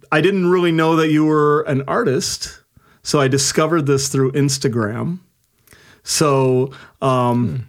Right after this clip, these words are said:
Speaker 1: you've al-, you've always been involved in art. Can you,
Speaker 2: Third
Speaker 1: can you talk a little bit about that? Like, uh, th-, this is, I, I mean, I have a love of music, so I, I relate to this a little bit. You know, it's just a different venue, but
Speaker 2: Right.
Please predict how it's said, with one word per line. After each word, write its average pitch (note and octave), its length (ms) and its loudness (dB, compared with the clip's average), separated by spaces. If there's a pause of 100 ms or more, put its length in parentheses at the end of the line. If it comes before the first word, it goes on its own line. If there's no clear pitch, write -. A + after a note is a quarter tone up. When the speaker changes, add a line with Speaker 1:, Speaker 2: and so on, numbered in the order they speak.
(100)
Speaker 1:
you've D3 240 0
al-, E3 160 0
you've D3+ 160 2
always E3 320 2
been F3 180 2
involved D#3 420 2
in C#3+ 120 2
art. A#2 560 -4 (400)
Can C3 140 0
you, A#2 60 2
Speaker 2:
Third A#2+ 160 -4
Speaker 1:
can D3 100 0
you C3+ 80 0
talk D#3+ 260 0
a E3+ 40 -2
little E3+ 180 2
bit E3+ 140 0
about E3+ 240 0
that? F3+ 180 -2
Like, B2+ 180 0
uh, C#3+ 140 2
th-, C3+ 220 0
this C#3 240 0
is, C3+ 260 0
I, D3+ 140 2
I E3 80 0
mean, D#3+ 160 2
I E3+ 80 2
have F3+ 100 0
a E3 60 0
love D#3 180 2
of C#3 100 -2
music, C#3 460 0
so C3 400 0
I, B2+ 300 0
I - 80 -4
relate C3 400 2
to C3+ 100 -2
this A#2+ 220 -2
a C3 80 0
little B2+ 180 0
bit. A#2 340 -2
You B2 60 0
know, A#2 140 0
it's A2+ 120 -4
just C3 200 -4
a - 20 -2
different A2+ 420 -2 (540)
venue, A#2+ 400 0
but A#2+ 220 -2 (160)
Speaker 2:
Right. F2+ 360 -2